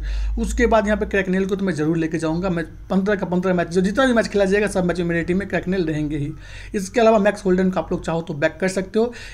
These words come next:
स्टोनमैन को मैं अपनी टीम में जगह नहीं दूंगा इसके अलावा, क्योंकि ये स्क्वाड में नहीं है स्टोनमैन। उसके अलावा आप लोग मिनी जीएल, जीएल में आर व्हिटले को ट्राई कर सकते हो। बात करेंगे ऑलराउंडर से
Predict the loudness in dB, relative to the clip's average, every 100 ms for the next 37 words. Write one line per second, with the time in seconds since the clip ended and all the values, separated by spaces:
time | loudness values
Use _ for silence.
0 | -6 -2 0 0 0 0 2 2 0 -2
1 | 0 2 2 2 0 0 4 4 2 2
2 | 2 2 2 2 2 2 4 4 4 4
3 | 4 2 2 0 2 0 -6 -8 -4 -2
4 | 2 6 6 4 4 4 4 2 4 4
5 | 4 4 4 2 -2 -12 -10 -2 2 4
6 | 4 2 0 0 0 -2 -2 -12 -10 -2
7 | 0 0 -8 -6 -4 -4 -4 -12 -20 -16
8 | -2 0 0 0 0 2 2 4 2 2
9 | 2